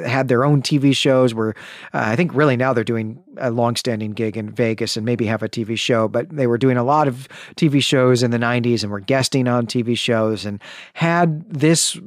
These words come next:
part, this comedy duo, who have been mentioned in previous episodes, but had this, uh, their, their appearance here in this episode written for them, right? It was, uh, we knew it was going to be Penn and Teller, uh, when they were, were written. And,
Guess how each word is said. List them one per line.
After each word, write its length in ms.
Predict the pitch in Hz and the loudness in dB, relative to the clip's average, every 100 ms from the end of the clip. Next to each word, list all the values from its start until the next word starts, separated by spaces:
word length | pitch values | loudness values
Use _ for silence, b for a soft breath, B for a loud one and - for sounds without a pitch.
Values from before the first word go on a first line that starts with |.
| 151 _ | -20 _
part, 260 | - 151 156 | 0 0 2
this 140 | 139 | 0
comedy 360 | - 143 143 127 | 2 2 2 2
duo, 300 | 131 120 120 | 4 4 6
who 300 | 185 175 - - | 4 4 -2 -2
have 160 | 165 | 0
been 200 | 151 190 | 4 4
mentioned 480 | 180 277 285 247 202 | 6 2 2 0 2
in 200 | 202 185 | 2 0
previous 580 | 170 208 185 185 170 - | 0 -2 0 2 2 0
episodes, 600 | 147 147 143 123 113 104 B B - | -4 -2 -2 0 -2 -2 B B 0
but 120 | 147 | 2
had 240 | 156 156 | 2 2
this, 420 | 147 139 - - | 2 2 0 -4
uh, 300 | - 135 127 | -2 0 2
their, 160 | 127 131 | 2 2
their 160 | 131 127 | 4 0
appearance 440 | - 160 139 123 | 2 2 2 2
here 120 | 135 | 0
in 180 | 127 139 | 0 0
this 180 | 123 - | 0 0
episode 380 | 117 113 120 110 | -2 -2 -4 -2
written 340 | 127 123 110 B B B | -6 -6 -8 B B B
for 460 | - - 147 135 123 | -20 0 4 4 2
them, 320 | 104 101 101 | 0 -2 -4
right? 140 | 107 | -6
It 40 | 110 | -4
was, 220 | 113 107 | -2 0
uh, 260 | 127 123 123 | 0 0 -2
we 100 | 120 | 0
knew 280 | 135 156 151 | 4 6 6
it 60 | |
was 140 | 135 120 | 4 2
going 180 | 127 | 0
to 80 | 120 | 0
be 160 | 113 117 | 0 -2
Penn 220 | 117 117 | 0 -2
and 120 | 110 | -4
Teller, 380 | 104 110 107 101 B B B - | -2 -2 -2 -4 B B B -4
uh, 260 | 110 107 | -2 -2
when 220 | - 139 110 | -2 -4 -2
they 100 | 107 | -2
were, 240 | 101 107 | -2 -4
were 200 | 123 113 | -2 -4
written. 440 | 110 131 123 113 139 | 0 -2 0 -6 -2
And, 220 | 135 | -2